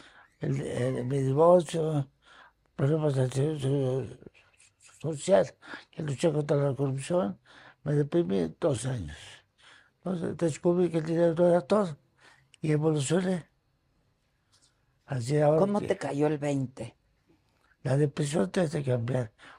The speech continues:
Speaker 1: Cuando, cuando es muy severa, te hace cambiar. Descubrí, descubrí que el dinero no era todo. Las mujeres tenían que ser importantes.
Speaker 2: Pues, ¿cómo no?
Speaker 1: Pero era importante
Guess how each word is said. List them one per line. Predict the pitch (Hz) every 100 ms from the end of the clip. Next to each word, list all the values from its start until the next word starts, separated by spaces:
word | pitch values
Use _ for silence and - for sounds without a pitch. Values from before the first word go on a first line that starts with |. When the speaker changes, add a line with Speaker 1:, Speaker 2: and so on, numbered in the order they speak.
| _
Speaker 1:
Cuando, | - 151 143 -
cuando | 156 147 143 147 151 180
es | 180
muy | 185 190 180
severa, | 131 143 - 180 175 190 196 - _ - _ _ _
te | _ 160
hace | 143 151
cambiar. | 147 143 156 139 - _ _ _ _ _ _ _ _ _ _
Descubrí, | 160 135 151 151 160
descubrí | 160 160 147 165 175
que | 165
el | 151
dinero | 160 160 151 170
no | 165 170
era | 165
todo. | 190 196 - - - -
Las | 226
mujeres | 208 214 226 214
tenían | 180 180 156
que |
ser | 156 151
importantes. | 165 165 160 - 226 196 185 - _ -
Speaker 2:
Pues, | 107 90
¿cómo | - 135 127
no? | 98 98 92 101
Speaker 1:
Pero | 156 156
era | 156 170 185 175
importante | 170 151 143 160 170 - 165